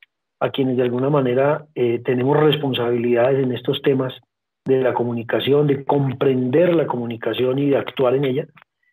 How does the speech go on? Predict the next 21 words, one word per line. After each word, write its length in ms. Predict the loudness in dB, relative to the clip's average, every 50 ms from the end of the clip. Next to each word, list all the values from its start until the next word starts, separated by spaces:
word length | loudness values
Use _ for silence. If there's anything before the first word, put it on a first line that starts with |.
| _ _ _
Y 80 | -2
pues 220 | 0 2 2 2 2 0 -4 -8 _
qué 120 | 0 2 2
grato 360 | 4 4 2 2 0 -2 -4
tener 280 | -4 -4 -4 -2 -2
hoy 200 | -2 0 0 0
a, 200 | 0 -2 -2 -6 -10 _
a 80 | _ -8
Linda 300 | -6 -6 -4 -4 -4 -2
Patiño, 540 | -2 -4 -4 -4 -4 -2 -2 -2 -2 -4 -6 _ _ _ _ _ _ _ _ _ _ _ _ _
eh, 440 | -8 -6 -4 -2 -2 -2 -4 -4 -6 -4
una 200 | -4 -2 0 0
invitada 380 | 0 0 0 2 2 2 2
muy 240 | 2 0 0 0 -2
especial 640 | -4 -4 -2 -4 -4 -2 0 0 0 0 0 -2
que, 320 | -2 0 0 0 0 -2 -6 _ _
que 120 | -4 -2 -2
muy 300 | 0 2 2 2 2 2
generosamente 800 | 2 2 2 2 2 2 0 0 0 0 -2 -2 -2 0 0
ha 60 | 0
querido, 500 | 0 0 0 0 2 2 2 0 -2 -4